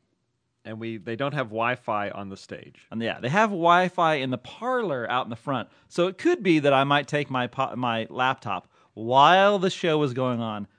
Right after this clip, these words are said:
Speaker 2: go to the front par-, parlor, get a pint of beer, and do a little live blogging to the Bastard Machine. Because, let's not forget, this is a late birthday party for the Bastard Machine, uh, two plus years,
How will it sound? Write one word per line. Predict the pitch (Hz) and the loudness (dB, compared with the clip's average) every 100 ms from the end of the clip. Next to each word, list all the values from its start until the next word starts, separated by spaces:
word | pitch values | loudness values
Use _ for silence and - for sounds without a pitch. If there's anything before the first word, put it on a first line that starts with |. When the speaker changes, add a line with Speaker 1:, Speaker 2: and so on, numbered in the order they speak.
| _ | _
Speaker 2:
go | 147 180 | -4 -2
to | 208 | -2
the | |
front | 214 190 170 123 | -6 -6 -6 -4
par-, | 131 117 120 | -2 -2 -4
parlor, | - 135 123 113 107 _ _ | -2 0 0 -2 -6 _ _
get | 156 | -2
a | 214 | -2
pint | - 170 151 | -2 -2 -2
of | 113 | -4
beer, | 117 113 113 _ _ _ - | -4 -4 -8 _ _ _ -10
and | 175 | -2
do | 220 | 0
a | |
little | 208 196 | 0 0
live | 160 151 165 127 | 4 4 4 0
blogging | 139 135 139 131 110 110 | -2 -2 -2 -4 -8 -10
to | 135 | -10
the | 117 | -6
Bastard | 117 113 113 107 | -4 -4 -6 -10
Machine. | 113 139 92 - | -8 -8 -10 -12
Because, | 127 120 139 113 - _ _ _ _ | -12 -2 -2 -2 -10 _ _ _ _
let's | 131 151 | -8 -6
not | 131 | -8
forget, | 110 117 | -6 -8
this | - 131 | -8 -6
is | 170 | -2
a | 151 | -2
late | 117 117 143 202 | -2 -2 -2 -4
birthday | - 160 143 147 | -8 -10 -8 -8
party | 131 127 120 | -6 -4 -6
for | - 104 101 78 | -10 -10 -10 -12
the | 95 | -4
Bastard | 123 143 - 143 | 0 0 -4 -8
Machine, | 135 - 127 117 117 117 _ _ _ _ | -8 -6 -6 -4 -6 -10 _ _ _ _
uh, | - 104 - | -10 -10 -10
two | - 214 | -4 -4
plus | - 139 - | 0 -4 -2
years, | 110 107 - | -8 -8 -10